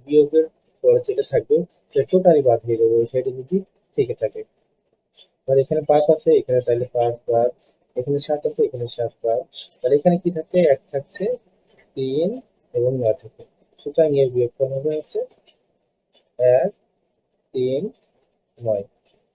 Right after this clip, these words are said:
এখন বলছে যে এই যে, যে তিনটি উপাদান আমরা পেলাম, বলছে যে, এখন বলছে যে এই P of A minus B এর উপাদান সংখ্যা কত? তাহলে P of A minus B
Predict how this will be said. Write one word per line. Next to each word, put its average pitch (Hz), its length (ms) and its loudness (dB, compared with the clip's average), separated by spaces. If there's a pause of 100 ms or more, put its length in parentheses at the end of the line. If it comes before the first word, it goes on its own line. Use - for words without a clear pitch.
(500)
এখন 156 300 0
বলছে 139 300 -4
যে 135 140 4 (400)
এই 175 140 2
যে, 190 140 -4
যে 196 140 6 (120)
তিনটি 143 320 -4 (100)
উপাদান 131 400 2
আমরা 127 300 -4
পেলাম, 131 380 0 (460)
বলছে 127 200 -6
যে, 143 80 0
এখন 151 260 0
বলছে 180 200 -2
যে 185 140 2
এই 151 140 0 (100)
P - 40 -20 (180)
of 180 200 8 (320)
A 165 80 0 (100)
minus 147 280 -4
B - 100 -20 (120)
এর 127 120 0
উপাদান 123 300 -6
সংখ্যা - 300 -10
কত? 107 140 -10 (520)
তাহলে 120 160 -2
P - 80 -20 (120)
of 151 100 2 (120)
A 160 100 4 (120)
minus 147 280 0 (100)
B - 20 -16